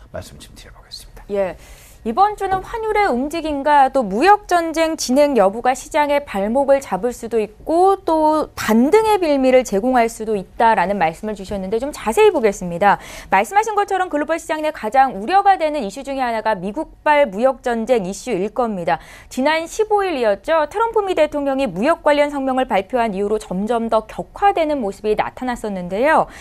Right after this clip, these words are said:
Speaker 2: 오는 칠월 육 일 미국의 중국산 수입 품목에 대한 일 차 관세 부과 집행이 예정돼 있습니다.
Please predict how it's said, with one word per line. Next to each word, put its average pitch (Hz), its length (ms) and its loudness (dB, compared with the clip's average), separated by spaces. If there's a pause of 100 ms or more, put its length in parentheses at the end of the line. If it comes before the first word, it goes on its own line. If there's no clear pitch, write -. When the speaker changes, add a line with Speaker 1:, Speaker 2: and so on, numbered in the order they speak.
(140)
Speaker 2:
오는 339 320 4
칠월 392 300 2
육 269 160 -2
일 294 260 4
미국의 254 460 0
중국산 330 580 -2
수입 427 260 0
품목에 330 340 -4
대한 262 200 4
일 190 180 -4
차 247 220 0
관세 247 460 -2
부과 220 280 0
집행이 214 560 -4
예정돼 202 480 0
있습니다. 190 380 -6